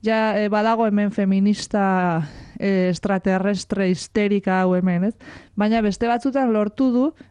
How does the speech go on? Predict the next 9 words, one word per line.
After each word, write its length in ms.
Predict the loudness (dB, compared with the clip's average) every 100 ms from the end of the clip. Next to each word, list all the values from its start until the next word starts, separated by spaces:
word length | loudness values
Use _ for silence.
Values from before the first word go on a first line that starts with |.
| -6
berak 220 | -2 -2
lortu 320 | -2 -2 -2
du 140 | -2 0
bideo 240 | 0 0
horietako 400 | 0 -2 -2 -2
batean, 400 | -2 -2 -4 -4
eta 140 | -4 -2
esanguratsua 600 | 0 2 2 0 -2 0
da, 140 | -2